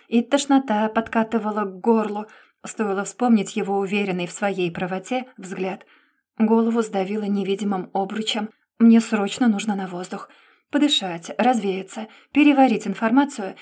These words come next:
и решить, что делать дальше». Я метнулась в комнату, схватив дамскую сумочку, пересчитала деньги, прикидывая, на что мне этого хватит. Проходя мимо зала, задержалась, заметив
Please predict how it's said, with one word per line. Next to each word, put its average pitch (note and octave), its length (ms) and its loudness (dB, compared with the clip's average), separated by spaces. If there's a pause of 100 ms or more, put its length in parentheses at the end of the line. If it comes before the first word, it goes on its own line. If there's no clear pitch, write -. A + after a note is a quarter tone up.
(120)
и D#4 160 2
решить, C#4 400 0
что B3 300 0
делать G3 340 -2
дальше». E3+ 460 -4 (540)
Я A3 180 6
метнулась G#3+ 420 2
в - 80 -12
комнату, A#3+ 380 2
схватив G3+ 420 -6
дамскую G3+ 480 -6
сумочку, G#3+ 540 -10 (260)
пересчитала B3 600 0
деньги, F#3 380 -4
прикидывая, G3 600 -4
на G3+ 140 2
что A#3 240 -2
мне G3+ 280 0 (220)
этого A3 360 -2
хватит. G3+ 640 -6 (400)
Проходя A3 460 0
мимо G#3 260 2
зала, A#3 360 -4 (100)
задержалась, G3+ 960 0
заметив A3 580 2